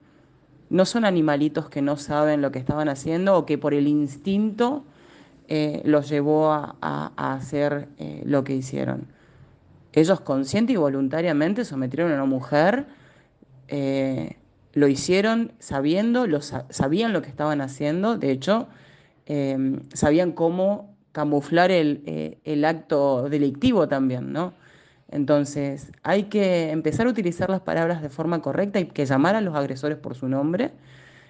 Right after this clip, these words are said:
Eh, son agresores sexuales, son violadores,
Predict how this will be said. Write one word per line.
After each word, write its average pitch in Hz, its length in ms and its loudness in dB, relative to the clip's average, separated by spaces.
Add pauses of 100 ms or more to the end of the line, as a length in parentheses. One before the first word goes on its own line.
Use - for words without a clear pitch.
(200)
Eh, 143 280 0
son 147 280 0
agresores 139 460 0
sexuales, 156 680 0
son 135 280 -2
violadores, 139 720 2